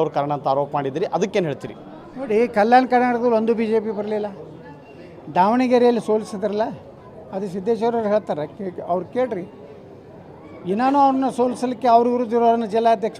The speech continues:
Speaker 2: ಮಾಡೋದು, ತಾಲೂಕು ಅಧ್ಯಕ್ಷ ಮಾಡೋದು. ಕೋಲಾರ ಕೆ ಜಿ ಎಫ್ನಲ್ಲಿ ಪ್ರಯತ್ನ ಮಾಡಿದ್ರಿ ಸೋಲಿಸಲಿಕ್ಕೆ,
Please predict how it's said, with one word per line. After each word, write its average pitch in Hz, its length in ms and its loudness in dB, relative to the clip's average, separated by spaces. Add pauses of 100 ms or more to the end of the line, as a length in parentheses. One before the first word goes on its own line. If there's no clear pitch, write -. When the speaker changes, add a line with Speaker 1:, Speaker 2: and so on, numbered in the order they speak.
Speaker 2:
ಮಾಡೋದು, 214 240 -4 (100)
ತಾಲೂಕು 202 300 -2
ಅಧ್ಯಕ್ಷ 190 340 -4
ಮಾಡೋದು. 170 260 -6 (720)
ಕೋಲಾರ 214 340 4 (180)
ಕೆ 208 140 0
ಜಿ 208 120 -2
ಎಫ್ನಲ್ಲಿ 208 460 0 (480)
ಪ್ರಯತ್ನ 190 360 -2
ಮಾಡಿದ್ರಿ 165 320 -6 (260)
ಸೋಲಿಸಲಿಕ್ಕೆ, 147 580 -8